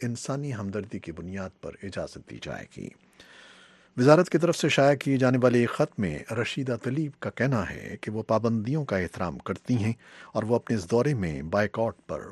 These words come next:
بات نہیں کریں گی۔ اس سے پہلے صدر ڈونلڈ ٹرمپ نے اس سے انکار کیا کہ انہوں نے رشیدہ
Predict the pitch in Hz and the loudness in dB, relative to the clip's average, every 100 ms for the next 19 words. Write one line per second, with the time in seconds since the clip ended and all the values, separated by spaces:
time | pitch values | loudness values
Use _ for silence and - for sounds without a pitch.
0 | 110 90 78 - 98 87 - - 50 - | -6 -6 -8 -10 -12 -10 -12 -12 -12 -12
1 | 57 - _ _ - - - 127 - 139 | -12 -12 _ _ -20 -20 -10 -2 0 4
2 | 156 143 196 156 139 117 127 127 123 160 | 4 4 2 2 2 2 2 2 0 -4
3 | 143 110 95 92 - 110 98 95 123 131 | -2 0 0 -2 -2 0 0 2 0 0
4 | - 123 - _ _ _ 139 - 131 151 | -2 -2 -2 _ _ _ -6 -4 -4 -4
5 | 151 82 80 104 - 117 | -4 -6 -6 -8 -8 -6